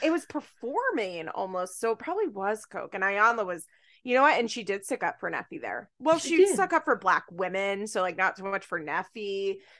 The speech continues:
Speaker 1: but she was like, "You will not say that to a black woman in front of me." And I was like, "Yes, Ayanla, <laughs> finally."
Speaker 2: Yeah. I,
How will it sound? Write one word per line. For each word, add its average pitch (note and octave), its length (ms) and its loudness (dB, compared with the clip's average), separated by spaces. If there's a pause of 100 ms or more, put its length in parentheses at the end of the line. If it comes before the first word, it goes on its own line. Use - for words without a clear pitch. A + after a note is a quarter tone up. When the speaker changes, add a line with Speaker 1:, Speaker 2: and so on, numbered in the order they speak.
Speaker 1:
but G#3+ 140 0
she A3+ 80 -6
was G3+ 180 0
like, F#3 280 2
"You G#3+ 180 -12
will E3+ 240 -4
not F3+ 440 -16 (680)
say D#3+ 340 -16
that D#3+ 260 -20
to F3 200 -10
a E3 40 -10
black F3 360 -14
woman F#3+ 300 -8
in F3+ 140 -16
front G3 220 -6
of F#3+ 180 -14
me." F#3 460 -12
And G#3+ 140 -2
I G#3 60 2
was G3+ 120 -4
like, E3+ 180 -6
"Yes, - 600 -8
Ayanla, - 640 -12 (160)
<laughs> - 140 -10
finally." A#3 200 -2
Speaker 2:
Yeah. D#3+ 360 0 (1080)
I, A3 320 10